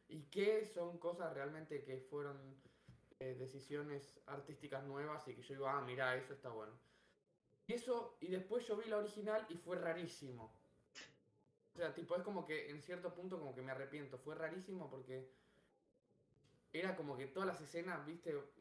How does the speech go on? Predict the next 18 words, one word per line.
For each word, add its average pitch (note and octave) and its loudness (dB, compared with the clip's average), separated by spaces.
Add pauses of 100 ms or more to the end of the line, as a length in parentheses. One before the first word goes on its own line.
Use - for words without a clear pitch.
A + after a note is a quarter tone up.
(140)
la C#3 -6
peli G3 -2
original D#3 -4
de E3 -2
mil E3+ -4
novecientos F3+ -2
treinta, C3 -2
o A#2 -8
sea, D3 -4
es D#3 -6
del D#3 -4
año E3+ -2
del B2+ -4
pedo, D#3+ 2
como C3+ -6
decimos C#3+ -10
en C#3+ -8
Argentina. D3 -6